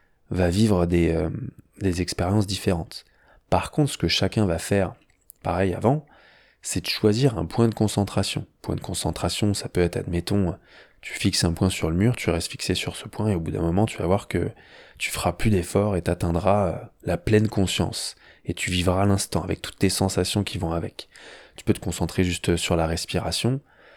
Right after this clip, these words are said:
Et ça aussi, c'est une forme, euh,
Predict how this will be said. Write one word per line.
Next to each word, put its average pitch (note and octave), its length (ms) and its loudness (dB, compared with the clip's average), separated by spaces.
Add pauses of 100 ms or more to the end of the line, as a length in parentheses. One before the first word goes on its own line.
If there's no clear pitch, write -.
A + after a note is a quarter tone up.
(1300)
Et G2 80 4
ça F#2+ 180 4
aussi, F2+ 240 2
c'est F2 200 0
une E2+ 100 2
forme, F2 300 2
euh, D#2 100 -4